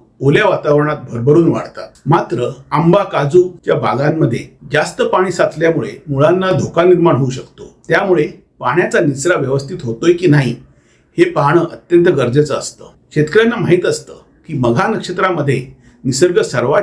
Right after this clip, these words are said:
जास्त उदार असतो, पण याच वेळी सर्वात जास्त काळजी घेणं गरजेचं असतं, कारण जास्त पाण्यामुळे पिकांना नुकसान होऊ शकतं. पिकं सुरक्षित राहतात आणि चांगली वाढतात. हे नक्षत्र आपल्याला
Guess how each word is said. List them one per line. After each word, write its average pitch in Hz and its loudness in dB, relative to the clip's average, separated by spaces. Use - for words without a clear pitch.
जास्त 151 -2
उदार 120 2
असतो, - -14
पण 123 4
याच 160 2
वेळी 139 2
सर्वात 180 0
जास्त 151 -4
काळजी 127 -4
घेणं 143 2
गरजेचं 120 -4
असतं, - -12
कारण 131 -4
जास्त 143 0
पाण्यामुळे 160 0
पिकांना 170 2
नुकसान 175 0
होऊ 143 2
शकतं. - -10
पिकं 151 2
सुरक्षित 180 -2
राहतात 147 0
आणि 147 2
चांगली 143 4
वाढतात. 113 -2
हे 202 2
नक्षत्र 214 2
आपल्याला 180 0